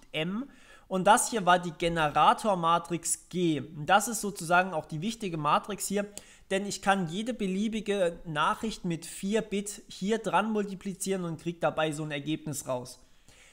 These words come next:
Das ist erstmal, wie so ein Code funktioniert. Jetzt gibt's zu diesem Code hier, also zu dieser Hamming-Code-Matrix sieben vier drei, zu dieser Generator-Matrix gibt's auch wieder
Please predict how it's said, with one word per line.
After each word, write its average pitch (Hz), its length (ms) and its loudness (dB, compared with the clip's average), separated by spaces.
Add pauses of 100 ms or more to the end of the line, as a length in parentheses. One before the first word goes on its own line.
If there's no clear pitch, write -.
(260)
Das 220 260 6
ist 185 180 -6
erstmal, 185 460 0
wie 175 100 -4
so 170 140 -4
ein 160 160 -6
Code 180 320 0
funktioniert. 156 880 -2 (1000)
Jetzt - 280 -4
gibt's - 320 -2
zu 214 140 -4
diesem 202 480 -2
Code 202 340 2
hier, 190 160 2
also 151 160 0
zu - 160 -6
dieser 156 320 2
Hamming-Code-Matrix 185 1200 0
sieben 185 200 -4
vier 165 160 -2
drei, 143 400 -2 (260)
zu - 80 -4
dieser 170 220 4
Generator-Matrix 165 1200 2
gibt's - 220 -8
auch 175 180 -2
wieder 196 280 4